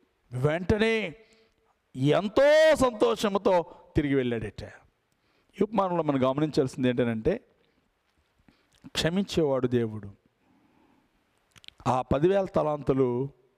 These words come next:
నీ పాపం, పదివేల తలాంతులు నీ పాపం. నువ్వు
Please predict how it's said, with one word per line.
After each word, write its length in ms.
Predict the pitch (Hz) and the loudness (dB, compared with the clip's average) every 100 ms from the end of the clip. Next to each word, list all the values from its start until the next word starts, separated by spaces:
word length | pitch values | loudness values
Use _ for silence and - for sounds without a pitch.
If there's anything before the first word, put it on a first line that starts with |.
| _ _ _ - | _ _ _ -8
నీ 180 | 120 131 | -2 -2
పాపం, 500 | - 123 127 131 104 87 _ _ _ _ _ _ _ _ _ _ _ _ _ _ _ _ _ - _ _ _ _ _ _ - 135 | 0 0 0 -2 -6 -10 _ _ _ _ _ _ _ _ _ _ _ _ _ _ _ _ _ -20 _ _ _ _ _ _ -6 -2
పదివేల 380 | 151 170 180 | 0 2 0
తలాంతులు 580 | 175 165 170 180 165 165 | -2 -2 -2 -4 -2 0
నీ 60 | 170 | 0
పాపం. 460 | - 160 175 - - _ _ _ _ _ _ _ _ _ _ _ _ _ _ _ _ _ _ _ _ _ _ _ - _ - - - | 0 -2 -2 -6 -10 _ _ _ _ _ _ _ _ _ _ _ _ _ _ _ _ _ _ _ _ _ _ _ -20 _ -20 -20 -2
నువ్వు 160 | 165 196 | 0 0